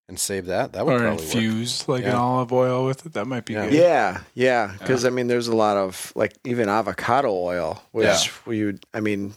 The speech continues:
Speaker 3: it is an oily thing where I guess a, a ramp necess-, probably isn't necessarily oily, but
Speaker 1: Yeah.
Speaker 3: is there
Speaker 1: I,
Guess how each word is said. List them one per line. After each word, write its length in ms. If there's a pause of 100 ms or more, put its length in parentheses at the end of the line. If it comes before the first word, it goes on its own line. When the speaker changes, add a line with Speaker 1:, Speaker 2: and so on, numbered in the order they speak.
Speaker 3:
it 160
is 200
an 160
oily 400
thing 340
where 380 (240)
I 100
guess 300
a, 180 (120)
a 60
ramp 320 (180)
necess-, 480 (140)
probably 300
isn't 220
necessarily 680 (120)
oily, 460
but 340
Speaker 1:
Yeah. 200 (300)
Speaker 3:
is 120
there 240 (720)
Speaker 1:
I, 140